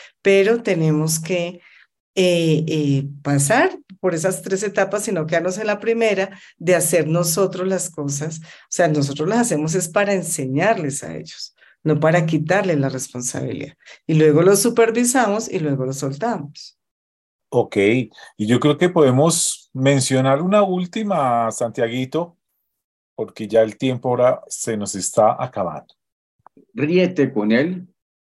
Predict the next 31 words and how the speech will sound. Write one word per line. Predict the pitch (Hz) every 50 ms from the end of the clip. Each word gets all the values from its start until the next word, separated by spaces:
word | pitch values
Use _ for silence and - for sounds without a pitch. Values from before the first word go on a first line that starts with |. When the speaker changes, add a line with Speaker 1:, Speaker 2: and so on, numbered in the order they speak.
| _ _ _ -
Speaker 3:
pero | 107 107 104 104 104
no | 107 107 107
de | 107 107 104 98
él. | 90 87 - - _ _ _ _ _ _ _ _ _ _ _ _ _ _ _ -
Hay | - 113 113
que | - 139
trabajar | 135 - 143 127 101 95 101 104
el | 113 120 113 220 -
tema | 127 123 123 131 135 143 143 147 - _ _ _
de | - 87 85
la | 80 76 76
risa. | - 226 262 - - - - - - _ _ _ _ _ _ _ _ _ _ _ _ _ _ _
De | - 82 92
verdad | 90 87 78 101 104 110 110 - - - _ _ _ _ _ _ _ _ _ _ -
que | - 113 107
hay | 101 104 113 123
familias | 117 - 135 131 131 131 127 123 131 139 143 151 143 - _ _ _ _ _ _ _ _ _
que | - -
tú | - - _ - 147 147 156 180 180 - _ _ _ _ _ _ _ _ _ _ _ _ _ _ _ _ _
entras | 120 131 135 135 135 135 139 156 147 - -
a | 110
la | 90 80 -
casa | - 85 92 - - - 156 170 - - _ _ _ _
y | - 98 92
dan | 95 98 101 104
ganas | 101 107 107 107 110 104
de | 107 101
tomar | 95 - 90 82 85 87 87 87 87 - - _ _ _ _ _ _ _ _ _
cianuro | - - 92 90 98 104 104 104 107 107
de | 110 104
entrada, | 92 82 76 - 76 76 71 69 67 69 - - _